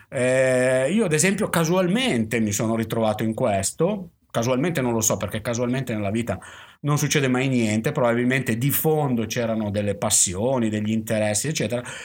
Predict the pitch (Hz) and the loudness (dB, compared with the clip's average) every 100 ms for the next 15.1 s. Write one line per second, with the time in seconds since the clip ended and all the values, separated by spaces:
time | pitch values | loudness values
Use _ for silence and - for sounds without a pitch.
0 | - 214 165 208 214 135 139 120 151 143 | -6 -2 0 0 2 2 2 0 0 0
1 | 180 131 107 - 113 117 185 185 143 135 | 0 0 -2 -4 -6 0 0 2 2 2
2 | 165 160 120 107 147 180 151 123 107 156 | 0 0 0 0 2 4 4 2 0 0
3 | 214 - - _ 123 107 107 165 147 127 | 0 -4 -18 _ -2 -2 0 2 2 2
4 | 120 165 180 233 226 - _ 123 113 110 | 0 0 0 0 -2 -8 _ -2 2 2
5 | 110 110 107 110 123 123 120 127 - 117 | 4 4 2 2 0 0 0 2 2 0
6 | 113 107 135 127 95 170 139 117 104 107 | 0 0 2 0 -2 -2 0 0 0 0
7 | 110 156 135 101 98 151 151 170 160 151 | 0 -2 -4 -4 -4 0 0 2 0 0
8 | 160 - 160 151 123 107 101 92 104 139 | -4 -2 -2 0 -2 -4 -4 -6 -4 -2
9 | 139 160 151 147 143 139 147 147 160 - | 0 2 2 2 0 0 0 -2 -4 -8
10 | - - 92 - 147 214 254 - 135 220 | -18 -12 -8 -6 0 0 2 0 0 0
11 | 165 131 - 120 107 208 170 120 110 107 | -2 0 0 0 0 0 0 0 0 0
12 | - 120 147 247 147 113 113 139 151 202 | -2 -2 -2 0 0 -2 -2 -2 -2 0
13 | 202 127 117 139 160 151 143 175 - 120 | 0 0 0 0 0 0 0 -2 -2 -2
14 | 139 - 135 131 120 120 113 127 107 101 | -4 -4 -2 -2 -4 -4 -2 0 0 -2
15 | 156 | -4